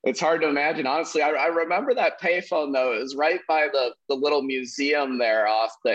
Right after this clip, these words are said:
eighteenth green of, of the old course. And, and it was, you know, a glass box,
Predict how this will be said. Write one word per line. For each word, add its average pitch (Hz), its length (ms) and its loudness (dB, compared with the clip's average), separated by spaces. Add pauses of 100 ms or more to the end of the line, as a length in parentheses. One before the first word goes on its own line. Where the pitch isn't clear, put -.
eighteenth 123 580 -4
green 113 400 0
of, 98 200 -2 (120)
of 104 220 -2
the 120 100 0
old 107 240 2
course. 95 460 -2
And, 98 180 -2 (280)
and 120 100 0
it 127 60 0
was, 127 180 -2
you 127 100 -2
know, 117 240 0
a 117 60 -2
glass 120 520 -2
box, 113 520 -2